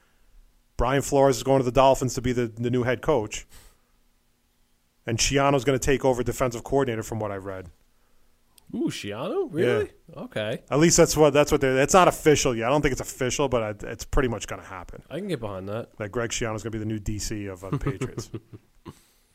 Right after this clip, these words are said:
Speaker 1: But this is what they do, man. They win championships, and it's amazing.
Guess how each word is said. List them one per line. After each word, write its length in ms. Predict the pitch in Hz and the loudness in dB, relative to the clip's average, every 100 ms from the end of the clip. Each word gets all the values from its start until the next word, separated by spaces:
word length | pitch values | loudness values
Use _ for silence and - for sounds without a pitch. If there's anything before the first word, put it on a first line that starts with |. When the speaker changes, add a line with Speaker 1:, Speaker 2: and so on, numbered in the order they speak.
| _ _ _ _ _ _ _ _ _ _ _ _ _ _ _ | _ _ _ _ _ _ _ _ _ _ _ _ _ _ _
Speaker 1:
But 160 | 135 - | -4 0
this 180 | 170 | 0
is 120 | 208 - | 0 -2
what 180 | 190 | -2
they 120 | 196 170 | -2 -2
do, 240 | 156 180 | -2 0
man. 360 | 147 135 143 135 | 0 0 -2 -2
They 140 | 131 | -4
win 300 | 123 135 151 | -2 0 0
championships, 560 | - 147 147 120 113 101 | 0 0 -2 -4 -6 -6
and 100 | 135 | -6
it's 120 | 135 | -4
amazing. 680 | 127 131 160 220 160 98 | -4 -4 -2 0 0 -2